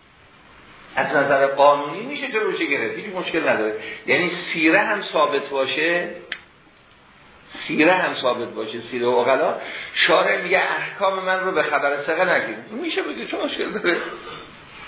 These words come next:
نه دور لازم میاد، نه چیزی لازم میاد. مشکلی که در اینجا هست با این تعبیر، خوب، لا تقف ما لیس لک به علم،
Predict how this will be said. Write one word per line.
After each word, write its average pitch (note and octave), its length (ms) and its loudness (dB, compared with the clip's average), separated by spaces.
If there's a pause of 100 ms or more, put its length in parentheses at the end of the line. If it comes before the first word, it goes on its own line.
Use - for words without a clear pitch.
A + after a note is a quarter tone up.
(320)
نه E3+ 240 2
دور E3+ 300 0
لازم D3+ 320 0
میاد، C#3+ 320 -2
نه C#3+ 80 0
چیزی C#3 300 -8
لازم B2 340 4
میاد. A2+ 280 0 (1200)
مشکلی E3 800 4
که D3 120 -4
در C3 160 4
اینجا B2+ 500 0
هست G3+ 420 -6 (540)
با F3 340 4
این A3 220 -6 (120)
تعبیر، A2 400 -2 (120)
خوب، D#3+ 140 -8 (680)
لا F3 380 4
تقف F#3+ 640 -6
ما E3 180 0
لیس F3 360 0
لک E3+ 240 2
به D#3 360 0
علم، B2+ 260 0